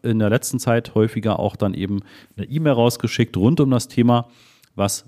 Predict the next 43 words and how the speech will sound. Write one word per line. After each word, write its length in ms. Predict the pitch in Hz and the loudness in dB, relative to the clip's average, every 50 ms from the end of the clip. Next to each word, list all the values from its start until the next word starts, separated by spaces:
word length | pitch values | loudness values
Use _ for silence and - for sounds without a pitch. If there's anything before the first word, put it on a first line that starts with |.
| _ _ | _ _
nervt 400 | 90 92 98 113 - - - - | -2 0 0 0 0 -2 -6 -6
dich 180 | - - - | -6 -6 -8
eigentlich 480 | - 92 107 113 123 120 - 113 - - | -2 2 2 2 2 2 -2 -6 -6 -4
an 120 | - 110 101 | -6 -4 -2
Google 280 | 107 104 107 107 98 | -2 0 2 2 2
Ads?“, 280 | - 120 - - - - | 0 -2 -6 -10 -10 -8
um 180 | - 113 110 | -4 -4 -2
so 160 | 98 104 101 98 | 0 0 0 0
ein 160 | - 107 107 | 0 -4 -2
bisschen 380 | - 143 - - - 117 110 | 0 -2 -2 0 -2 -4 -2
auch 240 | - 92 117 117 - | 0 -2 -2 -2 -2
so 120 | - - 104 | -4 -6 -6
Feedback 440 | - - 202 - - 117 - - | 0 0 0 0 2 0 -2 -2
zu 120 | - - - | -6 -8 -8
bekommen. 360 | 95 - - - - 92 98 - _ _ - - - - - - - _ - | -10 -10 -10 -10 -10 -10 -12 -18 _ _ -20 -20 -20 -20 -20 -20 -20 _ -2
Und 80 | 104 | 2
da 140 | 113 107 104 | 2 2 4
waren 260 | 123 123 147 180 185 | 4 4 4 4 4
jetzt 300 | 175 170 165 - - - | 2 2 0 -2 0 2
häufig 280 | 127 131 151 - 156 - | 2 2 4 2 0 2
Sachen 280 | - 131 123 143 131 | 2 2 2 4 4
dabei, 340 | 120 113 95 113 120 147 160 | 4 4 4 4 4 4 2
die 160 | 147 135 131 | 2 2 2
wir 140 | 120 120 107 | 2 2 2
schon 180 | - - 110 98 | 2 -2 -4 -4
öfter 260 | - - - 98 90 | -4 -4 -2 -4 0
gehört 300 | 87 104 123 147 156 - | 2 2 2 2 2 2
haben, 240 | 143 135 131 131 123 | 2 2 2 2 0
sowas 340 | 113 104 107 107 - - - | 0 0 0 0 -2 -4 -6
wie, 160 | 104 101 101 | -4 -2 0
„Ja, 200 | 98 101 107 101 | 0 0 0 -2
es 120 | - - | -2 -2
nervt 280 | - 104 110 - - - | -2 -2 -2 -2 -2 -6
mich, 160 | 98 98 - | -8 -6 -4
dass 200 | - 98 - - | -4 -4 -4 -4
ich 280 | 101 - - - - - | -6 -8 -8 -16 -10 -6
das 220 | 107 95 - - | -6 -6 -4 -4
irgendwie 260 | - 101 98 - 104 | -6 -6 -4 -4 -4
in 80 | - 95 | -2 -2
der 80 | 98 | -2
Komplexität 720 | - - - 98 - 107 95 - - 98 - - 113 - - | -2 0 -2 0 0 -2 -2 -2 -4 -2 2 2 2 2 2
nicht 180 | 101 - - | 0 -2 -2
verstehe, 540 | - 90 87 - - 131 135 139 131 131 127 | -4 -4 -4 0 2 4 4 4 4 2 0